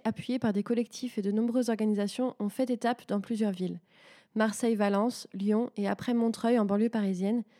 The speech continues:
ils manifesteront à Paris le samedi dix-sept octobre. Ils réclament la régularisation de tous les sans-papiers, la fermeture des centres de rétention administrative, des logements dignes et un accès à la santé.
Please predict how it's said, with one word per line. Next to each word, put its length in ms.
ils 100
manifesteront 680
à 120
Paris 300
le 100
samedi 320
dix-sept 320
octobre. 460
Ils 120
réclament 500
la 140
régularisation 800
de 120
tous 180
les 80
sans-papiers, 560
la 120
fermeture 440
des 100
centres 300
de 80
rétention 440
administrative, 760
des 100
logements 380
dignes 420
et 160
un 140
accès 380
à 100
la 100
santé. 380